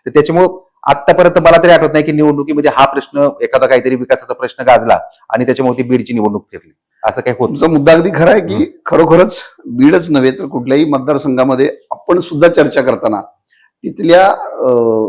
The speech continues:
Speaker 2: विद्यमान जी काय राजकीय परिस्थिती आहे त्याच्यावरतीच फक्त आपणही बोलत असतो, पण आपण लेखाजोखा घेताना खरोखरच तिथला इन्फ्रास्ट्रक्चर लेवलला, पायाभूत सुविधांचा विकास, रोजगार याच्यात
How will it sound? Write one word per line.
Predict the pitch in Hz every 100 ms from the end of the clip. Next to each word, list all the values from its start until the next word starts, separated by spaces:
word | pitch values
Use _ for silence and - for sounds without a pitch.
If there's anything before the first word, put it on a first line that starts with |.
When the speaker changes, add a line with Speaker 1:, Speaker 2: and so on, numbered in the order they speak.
| -
Speaker 2:
विद्यमान | 131 131 160 170 180
जी | 156
काय | 170 175 175
राजकीय | 151 151 175
परिस्थिती | 160 170 156 - 143
आहे | 120 139
त्याच्यावरतीच | - 135 - 160 160 160 165
फक्त | 147 185
आपणही | 135 135 170 185
बोलत | 165 156 151
असतो, | 127 - 123 - _ _ _ -
पण | -
आपण | 123 160 175
लेखाजोखा | 151 139 165 165 165
घेताना | 180 160 160 139 120
खरोखरच | 117 - 156 139 156
तिथला | 147 135 151 143 143 - - - _ - -
इन्फ्रास्ट्रक्चर | 135 131 156 143 - 139 -
लेवलला, | 147 131 131 123 120 113 113
पायाभूत | - - 131 139 143
सुविधांचा | - 139 131 131 135
विकास, | 127 123 107 110 110 -
रोजगार | 120 131 131 127 120 117 117
याच्यात | 120 -